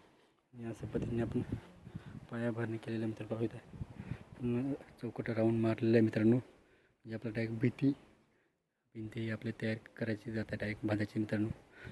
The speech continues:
तशा पद्धतीने आपण लागणार आहे सिमेंट वगैरे, वाळू वगैरे सगळं आणून ठेवा मित्रांनो. पाहू शकता. व्हिडिओ आवडला तर लाईक, शेअर, कमेंट करा मित्रांनो. आणि आमच्या चॅनलला नवीन असाल तर आमच्या चॅनलला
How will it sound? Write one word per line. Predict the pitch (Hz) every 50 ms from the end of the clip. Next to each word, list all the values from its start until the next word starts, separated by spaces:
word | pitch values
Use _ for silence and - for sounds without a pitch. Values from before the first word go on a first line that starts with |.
| - - -
तशा | - -
पद्धतीने | 113 117 113 110 117 113
आपण | - - 117
लागणार | 113 113 110 113
आहे | 107 110
सिमेंट | - - - - - 123 120 - 120
वगैरे, | 113 110 117 113 113
वाळू | 110 110 113 113 110 110 107
वगैरे | 104 110 110 - - - - - - - _ _ _ _ - - - - - - -
सगळं | 127 117 113
आणून | 120 120 113
ठेवा | 113 127 117
मित्रांनो. | 113 110 117 117 113 117 120 113 - - - - - - -
पाहू | 117 113
शकता. | 123 - - 117
व्हिडिओ | - - - - - - - - - - 107 117 117 117
आवडला | 117 113 113
तर | - -
लाईक, | 113 113 113 113 -
शेअर, | - 107
कमेंट | 107 - 113 113 113
करा | - 120
मित्रांनो. | 113 113 - 117 113 120 127 - - - - - - - - - - - -
आणि | - - - 127 113 110
आमच्या | 110 107 - -
चॅनलला | 107 110 113 110
नवीन | 110 104 113 113 113 110 113
असाल | 113 - 117
तर | 110 - - 113
आमच्या | 113 110 110
चॅनलला | - 113 110 107 123